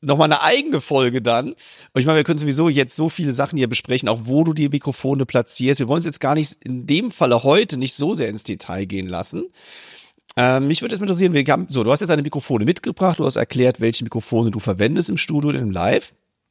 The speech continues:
So, und jetzt gehen wir mal hin, du hast sie alle platziert. Wie gesagt, wir können mal gerne eine Folge oder mehrere Folgen drüber machen, wo platziert man was, um welchen Sound zu kreieren. Das ist ja auch schon eine Wissenschaft für sich ganz alleine. Aber lass uns heute, glaub ich, Dirk, stimme mit mir überein, bitte.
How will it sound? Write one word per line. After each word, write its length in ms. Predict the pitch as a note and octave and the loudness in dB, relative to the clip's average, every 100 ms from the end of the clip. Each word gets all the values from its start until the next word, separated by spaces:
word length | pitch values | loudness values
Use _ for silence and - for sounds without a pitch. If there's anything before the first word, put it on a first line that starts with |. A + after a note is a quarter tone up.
| _ _ - | _ _ -6
So, 100 | A#2 | 0
und 40 | |
jetzt 240 | A#2+ C3 - - - - | 0 0 -6 -16 -18 2
gehen 160 | D#3+ | 4
wir 60 | G#3+ | 4
mal 320 | A#3+ F3+ F3+ | 2 2 4
hin, 220 | F3 F#3+ | 4 2
du 140 | E3+ C#3 | 2 0
hast 100 | D#3 | 2
sie 100 | C#3 | -2
alle 160 | D3 | -2
platziert. 560 | D3 A2 - E3 G3+ A3 - - | -2 -2 -2 0 0 0 -10 -10
Wie 80 | - | -8
gesagt, 260 | C#3+ D3 | 0 0
wir 100 | D3 | 0
können 180 | B2+ F3+ | -2 -2
mal 100 | G3 | -2
gerne 240 | D3 E3+ G3 | 0 2 2
eine 100 | F3+ | -2
Folge 440 | - E3+ E3+ F3 | 2 2 2 0
oder 180 | C#3 B2 | 0 0
mehrere 240 | C3+ E3 | 0 -2
Folgen 200 | D#3+ D#3 | -2 -2
drüber 120 | D3 | 0
machen, 320 | C#3 D3 D3 A#2+ | -2 -2 -2 2
wo 140 | G3 | 2
platziert 500 | - E3 - C#3+ C#3 | 2 -2 2 0 2
man 180 | A#2+ G2 | 0 2
was, 220 | A#2 E3 | 2 2
um 140 | B2+ | 0
welchen 240 | A#2 A2+ F#2+ | 0 0 -2
Sound 280 | - F2 B2 | -4 -4 -4
zu 120 | C#3+ | -6
kreieren. 360 | - - D#3+ | -6 -2 0
Das 120 | E3+ B2+ | 0 0
ist 80 | |
ja 100 | - | -2
auch 120 | - C#3+ | 0 0
schon 340 | - B2+ A#2+ - - | 2 2 0 -4 -8
eine 160 | A#2 | -4
Wissenschaft 640 | A2 - A#2+ B2+ B2 - - | -4 -2 0 0 -2 -8 -20
für 200 | - - | -10 -4
sich 140 | G#2 G#2+ | -4 -2
ganz 220 | G2 A2 | -2 -2
alleine. 400 | F#2 F2+ C3+ - - - | -4 0 0 -2 -8 -4
Aber 140 | A#2 | 0
lass 140 | D3 D#3 | 0 0
uns 120 | - | 0
heute, 200 | G#3+ F#3 | 0 0
glaub 180 | F#3 F3 | 0 -2
ich, 100 | - | 0
Dirk, 200 | F3 - - | 0 0 -8
stimme 280 | - D#3 D3+ | -6 -2 -2
mit 140 | C#3+ | 0
mir 100 | D3 | 0
überein, 340 | B2+ A2+ C3+ | 2 2 0
bitte. 260 | D#3+ D#3+ F3+ | 0 0 -2